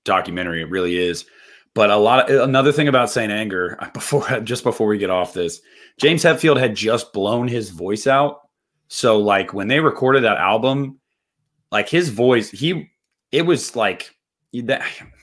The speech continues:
I don't even know how to put it. Like, it works in the sense 'cause it's supposed to be this, like, raw, angry record, but, like, his voice just wasn't there. Uh, I'm, I'm glad he got it back because some artists can blow that shit out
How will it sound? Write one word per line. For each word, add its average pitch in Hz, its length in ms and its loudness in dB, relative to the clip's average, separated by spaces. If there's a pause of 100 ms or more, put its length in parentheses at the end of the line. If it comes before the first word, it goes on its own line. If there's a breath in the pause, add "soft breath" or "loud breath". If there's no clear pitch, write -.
(760 soft breath)
I 139 80 4
don't 190 140 2
even 151 180 2
know 117 140 2
how 101 140 0
to 87 80 -4
put 104 260 -10
it. 73 200 -12
Like, 101 220 0
it 120 80 -2
works 131 580 0
in 151 120 0
the 131 80 -2
sense 143 280 -2
'cause 127 160 -4
it's 107 80 -10
supposed 123 260 -4
to - 40 -16
be 123 60 -4
this, 113 180 -4
like, 101 160 -2
raw, 92 460 0
angry 98 400 -4
record, 107 560 0
but, 104 160 -4
like, 95 340 0 (720)
his 156 200 2
voice 123 300 4
just 101 200 -8
wasn't 90 400 -4
there. 78 380 -8 (140)
Uh, 98 300 2
I'm, 110 180 0
I'm 107 200 0
glad 123 260 4
he 113 80 -2
got 101 160 2
it 87 140 -4
back 107 280 0
because 107 240 -10
some 131 280 -2
artists 131 320 0
can 87 340 -10 (300)
blow 113 380 0
that 117 180 0
shit 110 260 -4
out 107 280 0